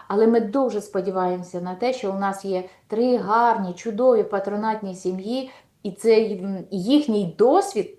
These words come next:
буде просто надихати, е, всіх тих, хто,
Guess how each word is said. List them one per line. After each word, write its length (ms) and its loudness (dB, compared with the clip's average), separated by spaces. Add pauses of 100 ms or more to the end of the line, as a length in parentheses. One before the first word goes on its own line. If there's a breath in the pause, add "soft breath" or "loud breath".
(140)
буде 300 2
просто 500 2
надихати, 840 4 (260 loud breath)
е, 80 -4
всіх 420 -6
тих, 240 4
хто, 600 4